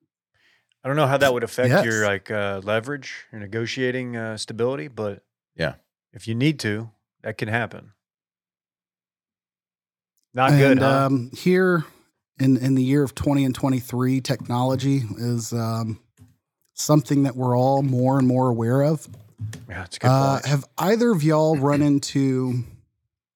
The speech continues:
Speaker 2: I mean, we've, we've probably already seen, like, the Ring doorbells, but, uh, like, connected cameras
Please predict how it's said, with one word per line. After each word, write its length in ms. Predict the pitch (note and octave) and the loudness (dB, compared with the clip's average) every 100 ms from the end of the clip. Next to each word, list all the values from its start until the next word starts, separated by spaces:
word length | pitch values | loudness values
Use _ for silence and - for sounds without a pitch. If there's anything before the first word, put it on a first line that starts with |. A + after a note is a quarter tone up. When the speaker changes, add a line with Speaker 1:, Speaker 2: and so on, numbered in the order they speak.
| _ _ _ _ C3+ | _ _ _ _ -18
Speaker 2:
I 20 | |
mean, 300 | B2 G#2+ A2 | -18 -18 -6
we've, 220 | D3 D3 | -2 0
we've 140 | E3+ E3 | 0 0
probably 320 | G#3 F3 E3+ | 0 0 2
already 240 | C#3+ C3+ | 2 0
seen, 280 | B2 - C3+ | -2 -2 0
like, 200 | B2+ A#2+ | 0 -2
the 220 | B2 A2 - | -4 -6 -8
Ring 300 | B2 C3 C3 | -2 2 2
doorbells, 720 | A#2+ B2 B2 A#2 A2 G#2+ - - - - _ _ - | 0 0 0 0 -2 -4 -6 -12 -18 -20 _ _ 0
but, 320 | B2+ B2+ - | 0 0 0
uh, 380 | C3+ B2+ B2+ A#2 | 0 2 0 -2
like, 220 | A#2 C3 - _ _ G#2+ _ _ _ _ _ _ _ _ _ | -4 -6 -6 _ _ -20 _ _ _ _ _ _ _ _ _
connected 500 | - F#3 F3+ - C#3+ | 4 4 4 -2 -4
cameras 460 | - D3+ C#3+ C3 | 0 2 2 0